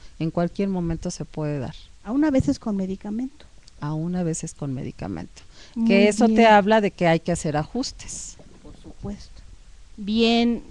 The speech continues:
Speaker 2: también están presentes la técnica treinta y tres, la cincuenta y cuatro, la cincue-, ah, no, que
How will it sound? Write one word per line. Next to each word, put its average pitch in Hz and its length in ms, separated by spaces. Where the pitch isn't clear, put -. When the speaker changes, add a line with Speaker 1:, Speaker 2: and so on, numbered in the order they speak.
Speaker 2:
también 226 360
están 254 300
presentes 233 580
la 214 100
técnica 220 460
treinta 185 360
y 180 60
tres, 208 280
la 220 100
cincuenta 180 480
y 170 60
cuatro, 214 600
la 185 160
cincue-, 185 560
ah, 226 280
no, 220 200
que - 120